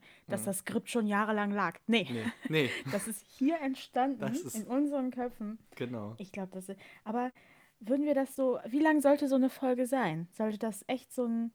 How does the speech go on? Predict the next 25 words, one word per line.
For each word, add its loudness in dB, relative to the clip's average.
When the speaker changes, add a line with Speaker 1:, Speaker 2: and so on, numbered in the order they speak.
Speaker 2:
Ich -14
glaube, 4
das -4
sollte 0
keine 0
so -4
vierzig -8
Minuten -6
Folge -8
sein. -10
Ich -14
glaube, -2
so -8
knackige -4
zwanzig -4
bis -16
dreißig -6
Minuten. -8
Speaker 1:
Ja, -2
ja. -6
Speaker 2:
So -10
ein -6
knackiges -6
Speaker 1:
Das -8
finde -2